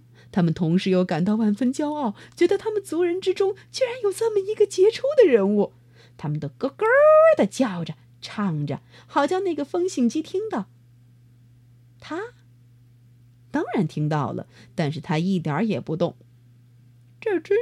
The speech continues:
是无聊之至。”风信鸡心里说，“养鸡场里的公鸡是从来不生蛋的，而我自己呢，我懒得生蛋。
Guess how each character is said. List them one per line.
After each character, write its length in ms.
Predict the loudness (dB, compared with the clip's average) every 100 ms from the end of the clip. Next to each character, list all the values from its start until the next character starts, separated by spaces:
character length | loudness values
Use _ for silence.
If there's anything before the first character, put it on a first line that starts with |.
| 0 -8
是 200 | -2 0
无 360 | 0 -2 0
聊 380 | 0 0 0 -2
之 360 | -4 -6 -6 -6
至。” 300 | -8 -8 -10 _ _ _ _ -20 _
风 300 | -16 -8 -8
信 260 | -6 -4 -4
鸡 140 | -4
心 200 | -8 -4
里 120 | -2 -2
说 260 | -4 -10 -12 _ _ -20 _ _ -10 -2
，“养 180 | 0 0
鸡 160 | 0 -2
场 300 | -2 -2 -2
里 60 |
的 120 | 0
公 280 | -2 -4 -6
鸡 160 | -2 -2
是 160 | 0
从 240 | -2 -4 -4 -4
来 160 | -4
不 180 | -2 -4
生 280 | -4 -2 -2
蛋 320 | 0 0 -2
的， 180 | -4 -8 _ _ -20 -8
而 180 | -4 -2
我 160 | -2
自 180 | -2 -4
己 200 | -2 -4
呢， 240 | -2 -4 -6 _ _ _ _ -20 _ -10
我 160 | -2 0
懒 320 | 0 -2 -2
得 120 | -2
生 280 | 0 -4 -4
蛋。 200 | -10